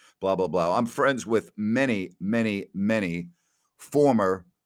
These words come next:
players, not current players, but former players. Yes, still in contact with many of them. Uh, text them on a fairly regular basis. We exchange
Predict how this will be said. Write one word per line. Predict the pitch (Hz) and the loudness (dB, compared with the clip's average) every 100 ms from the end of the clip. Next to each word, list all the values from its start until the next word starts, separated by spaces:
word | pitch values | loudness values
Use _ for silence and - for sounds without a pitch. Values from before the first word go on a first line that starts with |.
| _ _ _ | _ _ _
players, | - 120 92 78 - | 0 2 2 -2 -2
not | 120 127 - | 0 0 -4
current | - 156 139 - | -4 -2 -2 -4
players, | - 104 90 95 90 - _ _ _ | -2 0 2 -2 -4 -14 _ _ _
but | 107 - | -4 -2
former | 127 139 143 | 0 0 0
players. | 117 139 139 135 | 0 2 2 0
Yes, | 107 107 82 - _ - | 0 0 0 -8 _ -12
still | - 135 123 | -6 -2 -2
in | 104 | -4
contact | 117 120 117 117 117 | -4 -2 0 0 -2
with | 95 - | -8 -4
many | 113 120 | -2 -2
of | 120 | 0
them. | 120 120 117 - _ _ _ - | 0 -2 -4 -10 _ _ _ -4
Uh, | 92 87 87 | 0 0 -2
text | 135 120 - | -4 -4 -2
them | 120 117 | 0 0
on | 98 | 0
a | |
fairly | 90 113 107 104 | -2 0 0 0
regular | 98 98 90 87 | 0 -2 -2 -2
basis. | 131 143 - 135 127 - _ _ _ _ _ | 0 0 -2 -2 -4 -8 _ _ _ _ _
We | 92 117 110 | -2 0 0
exchange | 90 - - 113 110 104 98 95 87 - | -2 -12 -4 -2 0 -2 -4 -6 -8 -16